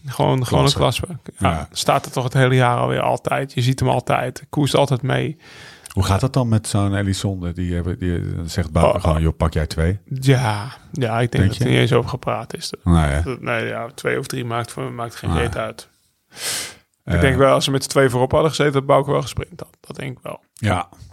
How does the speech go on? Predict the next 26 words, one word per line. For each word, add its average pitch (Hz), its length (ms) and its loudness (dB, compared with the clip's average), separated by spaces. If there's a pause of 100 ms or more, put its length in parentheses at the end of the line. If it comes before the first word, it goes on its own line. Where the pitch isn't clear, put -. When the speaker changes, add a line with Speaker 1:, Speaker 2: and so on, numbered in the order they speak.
(120)
Speaker 2:
<laughs> - 120 -12 (1080)
Ja, 120 260 4
dat 104 180 2
denk 113 180 0
ik - 120 -2
ook 95 120 -2
wel. 90 180 -4 (720)
Eh, 127 280 6 (100)
Pogacar, 139 520 4
oh, - 80 -4 (100)
Pogacar 110 640 4
moet 101 120 0
ik 95 80 -2
zeggen. 92 300 -2
Jezus, 85 360 -10
jongens. 87 180 -8
Speaker 1:
Vierde. 139 380 -2
Speaker 2:
Eh, - 60 -6 (180)
Pogacar 87 460 -2
vierde. 78 380 -6 (580)
Eh, 78 280 -8
in 80 80 -8
een 82 60 -4
groepje - 260 -6
met, 82 220 -6
eh, 80 80 -2